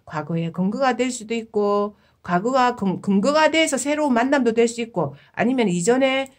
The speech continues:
사랑의 기억을 털어버리고, 어, 다시 만나는 것도 될 수 있거든요. 그래서 어쨌든, 어,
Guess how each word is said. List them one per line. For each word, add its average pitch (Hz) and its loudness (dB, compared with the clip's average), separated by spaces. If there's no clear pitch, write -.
사랑의 294 -2
기억을 220 -2
털어버리고, 226 4
어, 170 -4
다시 233 -2
만나는 240 4
것도 208 2
될 269 0
수 240 -2
있거든요. 165 -2
그래서 214 0
어쨌든, 214 2
어, 147 -10